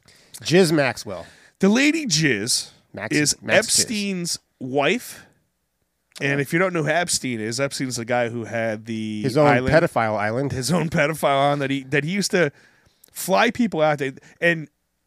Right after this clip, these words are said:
Speaker 2: w-, when you, if you ever listen to that fucking maniac, uh, Alex Jones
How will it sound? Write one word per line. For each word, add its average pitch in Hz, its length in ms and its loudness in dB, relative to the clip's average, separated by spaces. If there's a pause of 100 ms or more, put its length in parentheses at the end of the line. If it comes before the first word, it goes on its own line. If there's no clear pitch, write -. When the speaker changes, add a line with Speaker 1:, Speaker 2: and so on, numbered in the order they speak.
(720)
Speaker 2:
w-, 151 340 -6
when 180 180 -2
you, 262 120 2 (120)
if 147 160 -6
you 196 80 4
ever 240 140 0
listen 185 320 -2
to 131 100 -8
that 107 160 -2
fucking 107 480 -6
maniac, 110 580 -8
uh, 98 300 -4
Alex 107 320 -6
Jones 110 460 -10